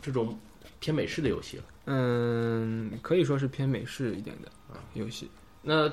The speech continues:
Speaker 1: 这个跟朋友们分享这款游戏之后，他们的反响怎么样？
Speaker 2: 嗯，战旗，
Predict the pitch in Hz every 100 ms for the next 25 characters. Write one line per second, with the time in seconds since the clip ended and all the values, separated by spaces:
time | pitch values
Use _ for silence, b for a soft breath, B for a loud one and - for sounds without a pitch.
0 | - 175 147 139 135 127 - - - 165
1 | 170 170 139 170 160 143 139 131 117 -
2 | - - - - 180 151 107 135 107 110
3 | 143 135 127 165 160 131 110 117 107 -
4 | - - B B B - 143 143 143 226
5 | 233 175 - 143 180 214